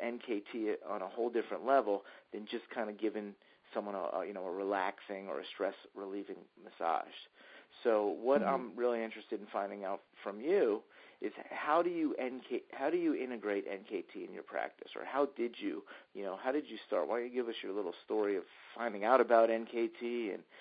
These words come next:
Speaker 1: and really, um, you know, share with us that whole process that you went through?
Speaker 2: Sure. Um... Actually, I met David because he friended me on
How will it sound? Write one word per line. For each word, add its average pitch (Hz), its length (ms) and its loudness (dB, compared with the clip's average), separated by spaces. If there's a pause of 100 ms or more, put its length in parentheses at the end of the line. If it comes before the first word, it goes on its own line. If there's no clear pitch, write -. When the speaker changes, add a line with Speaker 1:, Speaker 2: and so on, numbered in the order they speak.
(200)
Speaker 1:
and 98 100 -8
really, 104 480 4
um, 85 220 -4 (420)
you 101 80 -8
know, 98 140 -4 (160)
share 117 160 4
with 107 200 2
us 98 180 4 (260)
that 95 160 2
whole 101 120 2
process 95 480 0
that 85 120 -4
you 80 100 -8
went 90 180 -8
through? - 220 -8 (1700)
Speaker 2:
Sure. 226 240 6 (160)
Um... 254 380 8 (1200)
Actually, 294 500 10
I 240 80 12
met 262 320 12
David 240 360 10
because 226 440 8 (280)
he 233 480 2
friended 302 280 12
me 254 160 8
on 196 280 12